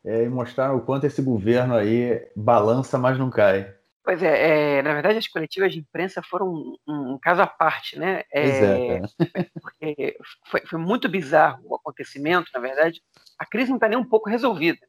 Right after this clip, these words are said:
Speaker 2: nem um pouco resolvida.
Speaker 1: É verdade,
Speaker 2: E o Miki
Speaker 1: é
Speaker 2: Zohar
Speaker 1: isso.
Speaker 2: disse isso, Miki Zohar, líder do, do governo no, no parlamento, né, Knesset, disse isso, que, que quando, quando questionavam, "Ah, porque o Netanyahu tá querendo esse orçamento de um ano só pra ter desculpa pra convocar eleições",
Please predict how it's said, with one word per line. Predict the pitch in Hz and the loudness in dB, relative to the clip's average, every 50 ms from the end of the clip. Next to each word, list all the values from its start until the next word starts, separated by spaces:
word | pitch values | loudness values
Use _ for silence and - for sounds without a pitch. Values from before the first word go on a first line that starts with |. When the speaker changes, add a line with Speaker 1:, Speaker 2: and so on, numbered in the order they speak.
| _ _ - | _ _ -2
Speaker 2:
nem | 196 254 | -2 -2
um | 262 | -2
pouco | - - 185 - - | 0 0 -2 -2 -2
resolvida. | 151 143 139 131 123 117 120 120 - - _ - | -10 -6 -6 -6 -6 -6 -10 -12 -12 -20 _ -16
Speaker 1:
É | 104 | -10
verdade, | 107 120 120 120 113 104 | -8 -8 -8 -8 -8 -4
Speaker 2:
E | 147 147 | -4 -2
o | |
Miki | 156 185 185 - | -2 -2 -2 -2
Speaker 1:
é | 196 | 0
Speaker 2:
Zohar | 156 202 240 247 | 4 4 4 4
Speaker 1:
isso. | - - | 2 0
Speaker 2:
disse | 208 220 - - - - | -6 -6 -6 -8 -16 -20
isso, | - _ - | -20 _ -20
Miki | 156 - - 143 | -18 -12 -10 -4
Zohar, | 135 165 180 175 143 123 _ - | 0 2 2 2 2 -2 _ -12
líder | 147 147 190 185 180 170 - | -8 -6 -2 -2 -2 -2 -2
do, | - 143 139 135 - - - _ _ _ _ | -4 -4 -4 -4 -6 -8 -12 _ _ _ _
do | - 160 151 143 143 143 143 | -8 -6 -4 -4 -6 -6 -8
governo | 135 139 143 143 127 151 156 156 165 147 139 | -6 -4 -4 -2 0 0 0 0 0 -2 -2
no, | 139 139 139 135 131 131 127 123 123 123 123 _ - | 0 0 0 2 2 0 0 0 -2 -4 -6 _ -14
no | 151 | -6
parlamento, | - - 143 151 156 139 135 143 180 190 185 147 | 0 0 0 2 2 0 0 0 -2 -2 -2 -4
né, | 139 | -10
Knesset, | - - 156 160 202 - 254 233 156 | -6 -4 -4 -4 -2 -4 -6 -10 -8
disse | 135 170 240 247 - 240 196 | -6 -6 -6 -6 -4 -2 -2
isso, | 180 151 - - - | -2 -2 -4 -12 -12
que, | - 120 120 117 123 _ _ _ _ - | -8 -6 -6 -8 -8 _ _ _ _ -20
que | - - | -20 -14
quando, | - - 165 160 160 - | -4 -2 -2 -2 -2 0
quando | - 160 156 | 0 0 2
questionavam, | - 185 165 - - 156 151 156 156 143 139 139 165 | 2 0 0 0 -2 0 2 2 2 2 2 2 4
"Ah, | 208 214 196 | 4 4 4
porque | - - 175 | 2 -2 -6
o | |
Netanyahu | 170 165 - 165 170 185 180 175 | -6 -4 -4 0 0 0 0 0
tá | 165 | -4
querendo | - 175 170 180 180 | -8 -6 -4 -4 -6
esse | - - - 165 156 | -6 -6 -4 -2 -2
orçamento | 156 - - 160 147 160 175 165 - 151 | -2 -2 -2 -2 -2 -2 -4 -6 -8 -6
de | 143 160 | -2 0
um | 160 160 | 0 0
ano | 170 170 170 160 | 0 0 -2 -2
só | - 180 170 | 2 0 2
pra | 170 190 175 170 160 151 147 143 - | 2 4 4 6 6 4 2 -2 -4
ter | - 156 | -8 -10
desculpa | 147 - - - - 170 - | -8 -8 -8 -6 -4 -6 -4
pra | - 170 | -4 -4
convocar | - 156 147 143 - 175 | -4 -4 -6 0 0 0
eleições", | 165 151 147 123 - - 190 202 202 180 151 - | 0 0 -2 -6 -4 0 2 2 2 2 0 -4